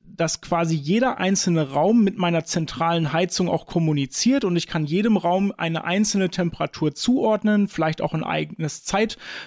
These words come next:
äh, Programm hinterlegen und dass die Regelung von der Wärmepumpe oder von der Heizung, das kann jetzt natürlich auch die Pelletheizung sein, und dann entsprechend nur für den Bedarf, den ich wirklich brauche, heizt.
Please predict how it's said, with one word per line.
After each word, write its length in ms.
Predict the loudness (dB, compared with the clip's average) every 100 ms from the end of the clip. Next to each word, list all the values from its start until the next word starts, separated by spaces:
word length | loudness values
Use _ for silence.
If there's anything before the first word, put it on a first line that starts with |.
| -2
äh, 160 | 0
Programm 440 | 0 0 0 2 4
hinterlegen 600 | 4 4 2 4 2 0 -6 -20 _ -4
und 140 | 0
dass 160 | 0 0
die 140 | 0
Regelung 420 | 2 4 4 4 2
von 200 | 0 0
der 120 | 2
Wärmepumpe 800 | 2 2 0 2 2 4 2 0 -4 -14 -2
oder 120 | -2
von 200 | 0 -2
der 160 | -2 0
Heizung, 360 | 0 0 0
das 140 | 0 -2
kann 140 | -2
jetzt 120 | -2
natürlich 300 | -2 0 0
auch 100 | -2
die 120 | -4
Pelletheizung 720 | -4 0 0 2 0 2 0 2
sein, 320 | 2 2 -2 -8 -20 -14 -2
und 360 | 0 0 -2 -10 -8
dann 220 | -4 -2
entsprechend 560 | -2 -4 -2 -2 2 2
nur 160 | 2
für 140 | 2 2
den 160 | 2
Bedarf, 420 | 2 2 0 0 0
den 160 | 0
ich 140 | 2 0
wirklich 260 | -2 -6
brauche, 540 | -4 0 0 0 -4 -4
heizt. 460 | -6 -4 -8 -8